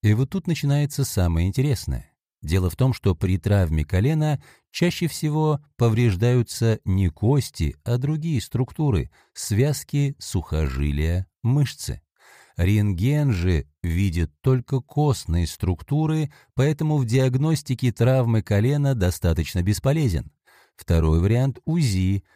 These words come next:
Оно сканирует мягкие ткани, но с точки зрения диагностики травмы колена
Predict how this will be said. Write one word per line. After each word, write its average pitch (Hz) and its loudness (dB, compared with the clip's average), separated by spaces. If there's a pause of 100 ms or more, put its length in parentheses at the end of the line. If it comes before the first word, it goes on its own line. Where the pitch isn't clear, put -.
(160)
Оно 104 2
сканирует 147 0
мягкие 92 0
ткани, 113 -2 (220)
но 120 2
с - -6
точки 170 -2
зрения 151 0
диагностики 127 0
травмы 117 0
колена 143 0